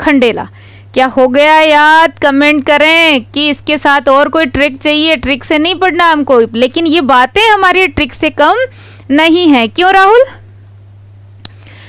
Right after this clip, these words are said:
तो क्या किया? उमेश, मोम, बातिक और खंडेला, ये चार शब्द से आपको ये कला डन, डना डन।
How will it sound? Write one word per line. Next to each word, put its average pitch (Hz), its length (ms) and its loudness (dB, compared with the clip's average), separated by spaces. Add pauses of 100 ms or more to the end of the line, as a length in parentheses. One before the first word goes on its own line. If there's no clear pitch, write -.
(280)
तो 269 100 0
क्या 330 340 -2
किया? 359 320 0
उमेश, 302 800 -2 (920)
मोम, 285 300 2 (540)
बातिक 254 520 -2 (460)
और 440 200 2 (420)
खंडेला, 311 480 -2 (360)
ये 262 100 -2
चार 320 480 2
शब्द 262 380 -2
से 277 160 -4
आपको 240 340 0
ये 226 160 -2
कला 302 440 0
डन, 392 580 0
डना 269 360 0
डन। 269 580 -2